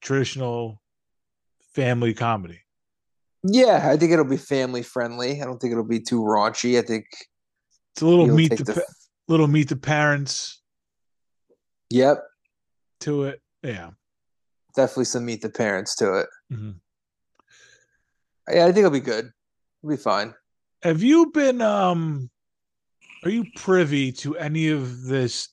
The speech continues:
Speaker 1: A I chatbot shit that's going on?
Speaker 2: Uh, I've, I've,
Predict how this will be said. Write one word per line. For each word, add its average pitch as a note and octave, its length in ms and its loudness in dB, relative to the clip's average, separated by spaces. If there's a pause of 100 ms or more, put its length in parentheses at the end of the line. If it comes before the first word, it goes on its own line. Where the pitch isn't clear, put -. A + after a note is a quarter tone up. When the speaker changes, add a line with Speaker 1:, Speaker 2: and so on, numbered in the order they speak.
(100)
Speaker 1:
A C#3+ 300 -2
I B2+ 420 -6
chatbot C#3 680 -6
shit - 320 -6
that's D3 140 -16
going E3+ 260 -4
on? F3+ 240 -6 (960)
Speaker 2:
Uh, C#3+ 60 2
I've, D3+ 400 4
I've, D3 260 -6